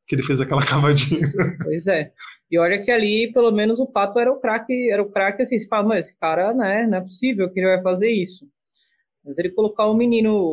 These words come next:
Speaker 2: o Rodrigo lá, ele nem é o batedor do ti-, do time que ele joga, da equipe.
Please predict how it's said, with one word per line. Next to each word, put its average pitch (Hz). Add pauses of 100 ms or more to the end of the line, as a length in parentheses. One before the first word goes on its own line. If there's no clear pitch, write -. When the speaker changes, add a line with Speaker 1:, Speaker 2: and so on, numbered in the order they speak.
(240)
Speaker 2:
o 165
Rodrigo 185
lá, 156
ele 160
nem 214
é 254
o 202
batedor 180
do 156
ti-, -
do 165
time 170
que 180
ele 165
joga, 139
da 131
equipe. 135